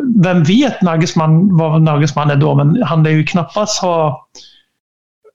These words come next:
ökat sina varma känslor för Tottenham. Han, han har ju annars sagts ha det historiskt här, att han på något sätt gillade framförallt Pochettinos Tottenham och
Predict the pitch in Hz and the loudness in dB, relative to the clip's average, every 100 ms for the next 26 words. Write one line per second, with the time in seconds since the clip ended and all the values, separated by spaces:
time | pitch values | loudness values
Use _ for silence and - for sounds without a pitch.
0 | - 185 143 - 202 - 185 160 147 143 | -4 -2 -2 -4 -4 -2 0 0 0 0
1 | 147 156 147 131 143 143 147 160 175 165 | 0 -2 -2 -2 -2 0 0 0 0 0
2 | 170 165 165 170 196 170 160 - - 196 | 2 2 2 0 0 0 -2 -2 -4 -6
3 | - - - 220 202 147 147 156 151 180 | -6 -6 -2 0 0 -2 -2 -2 -2 -2
4 | 208 - 147 135 143 143 139 160 147 135 | -2 -2 -4 0 0 0 0 0 0 0
5 | 151 156 156 147 151 156 156 151 139 151 | -2 0 0 0 0 -2 -4 -4 -2 -2
6 | 151 156 160 151 139 139 170 190 185 185 | -2 -2 0 0 0 -4 -2 -2 0 0
7 | 151 | 0